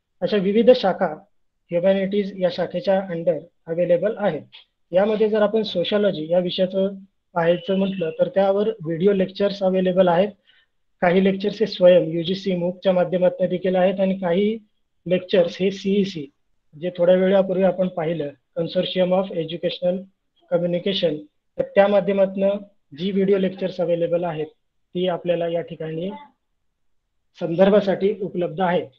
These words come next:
आता या ठिकाणी प्रत्येक वेळी आपल्याला log in करणं गरजेचं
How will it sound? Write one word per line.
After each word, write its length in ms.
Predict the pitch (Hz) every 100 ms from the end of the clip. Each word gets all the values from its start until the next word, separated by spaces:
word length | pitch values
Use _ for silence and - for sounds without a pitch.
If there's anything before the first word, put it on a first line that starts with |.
| - - _ _ _ _ - - _ _ _ _ _ -
आता 120 | 185
या 160 | 190 202
ठिकाणी 320 | 196 208 214
प्रत्येक 380 | 208 185 202 202
वेळी 140 | 196
आपल्याला 460 | 190 185 190 190 208 202 _ _ _ 170
log 220 | 170 170 214
in 220 | 226 240 - _ _ -
करणं 460 | 185 190 190 202 - 170
गरजेचं 520 | 180 170 185 185 196